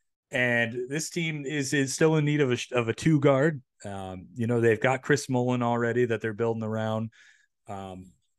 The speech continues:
they've got a really old Ralph Sampson on the team as well,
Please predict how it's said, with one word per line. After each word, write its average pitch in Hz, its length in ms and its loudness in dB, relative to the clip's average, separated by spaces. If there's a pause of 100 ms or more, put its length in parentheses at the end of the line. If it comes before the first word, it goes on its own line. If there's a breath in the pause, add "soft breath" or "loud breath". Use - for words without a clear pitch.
(280)
they've 107 140 -10
got 101 160 -4
a 101 80 -14
really 113 320 0
old 110 240 2
Ralph 117 280 0
Sampson 110 600 -2 (120)
on 113 200 0
the 110 100 0
team 117 320 -2
as 104 140 -6
well, 113 320 2